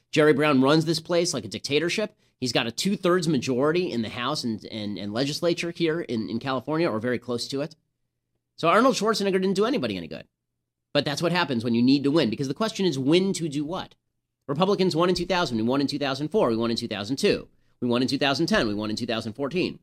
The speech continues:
What did that accomplish? According to you guys, nothing. According to you guys, nothing. I think we accomplished some things, not enough things for my taste. We accomplished some things. We stopped Obama from blowing out, as he wanted to, the budget even more than he did. But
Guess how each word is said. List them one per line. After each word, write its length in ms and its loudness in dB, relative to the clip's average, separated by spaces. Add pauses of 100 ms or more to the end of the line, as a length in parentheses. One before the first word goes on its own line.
(800)
What 160 4
did 100 0
that 100 2
accomplish? 440 -2
According 260 0
to 60 2
you 80 0
guys, 200 2
nothing. 320 -4 (640)
According 300 4
to 40 4
you 100 2
guys, 180 4
nothing. 320 -2 (580)
I 60 -4
think 140 6
we 80 8
accomplished 440 -2
some 180 4
things, 300 -2
not 220 0 (280)
enough 280 2
things 220 0
for 120 -4
my 180 0
taste. 300 -8 (240)
We 60 2
accomplished 440 0
some 220 2
things. 260 -4
We 100 -2
stopped 300 0
Obama 420 0 (320)
from 240 0
blowing 640 2 (120)
out, 400 2 (400)
as 160 -2
he 60 -2
wanted 420 0
to, 100 -4
the 60 -8
budget 320 -4
even 160 2
more 180 2
than 160 -4
he 60 -6
did. 240 -2
But 240 0